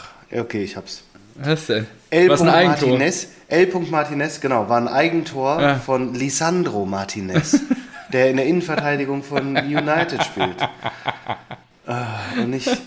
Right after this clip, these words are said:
Speaker 1: Lautaro.
Speaker 2: Ja, nicht Harry Maguire. Ich hätte Harry
Speaker 1: Hey.
Speaker 2: ein Eigentor zugetraut.
Speaker 1: Ja, der,
Speaker 2: Die
Speaker 1: der
Speaker 2: Geschichte
Speaker 1: spielt nicht mehr.
Speaker 2: haben, müssen wir auch nochmal <laughs> thematisieren. Das ist auch so geil.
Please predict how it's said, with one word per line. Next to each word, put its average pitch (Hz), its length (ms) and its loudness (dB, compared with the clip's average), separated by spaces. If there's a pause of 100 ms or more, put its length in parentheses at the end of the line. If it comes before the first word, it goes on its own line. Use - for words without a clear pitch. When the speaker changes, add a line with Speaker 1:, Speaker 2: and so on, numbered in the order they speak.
(140)
Speaker 1:
Lautaro. 123 760 -4 (720)
Speaker 2:
Ja, 170 340 4 (280)
nicht 254 240 2
Harry 226 200 8
Maguire. 208 520 4 (280)
Ich - 140 -12
hätte 107 200 0
Harry 160 180 6
Speaker 1:
Hey. 131 140 4
Speaker 2:
ein 117 100 -4
Eigentor 127 460 4
zugetraut. 123 640 -2
Speaker 1:
Ja, 110 100 -4
der, 110 120 0
Speaker 2:
Die 139 140 4
Speaker 1:
der 180 60 6
Speaker 2:
Geschichte 196 460 6
Speaker 1:
spielt 190 80 2
nicht 104 140 -4
mehr. 165 80 4
Speaker 2:
haben, 160 100 4
müssen 185 240 6
wir 180 120 6
auch 180 80 6
nochmal 165 440 6 (120)
<laughs> - 60 -14
thematisieren. 165 800 0
Das - 180 -4
ist 160 160 -4
auch 147 200 0
so 127 260 -8
geil. 131 500 -2